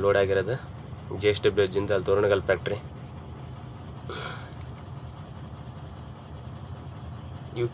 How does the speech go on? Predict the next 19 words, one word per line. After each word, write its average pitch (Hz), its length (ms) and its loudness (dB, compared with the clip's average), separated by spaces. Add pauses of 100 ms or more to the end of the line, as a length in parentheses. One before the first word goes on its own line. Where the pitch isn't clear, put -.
ಕೆಳಗಡೆ 160 420 8
ಹೊಡಿತಾವೆ. 151 420 6
ಇದು 120 140 8
ಯಾವ 120 160 10
ಕಂಪ್ನಿ 127 240 6
ಅಂತ 120 200 2
ಗೊತ್ತಿಲ್ಲ. 113 220 4 (140)
ಈ - 100 6
ಗಾಡಿನೂ 113 300 8
ಹೋಗ್ತಾ 98 240 2
ಇದೆ 98 160 0
ನೋಡಿ. 92 120 -4 (1300)
ಹ್ಮ್. 98 240 -6 (1900)
ಇಲ್ಲೇ 104 240 4
ನೋಡಿ 95 120 2 (560)
ಕಾಟ, 95 180 4 (140)
ಫೈನಲ್ 95 300 4
ಕಾಟ 95 140 0 (140)
ಇದು. - 120 -6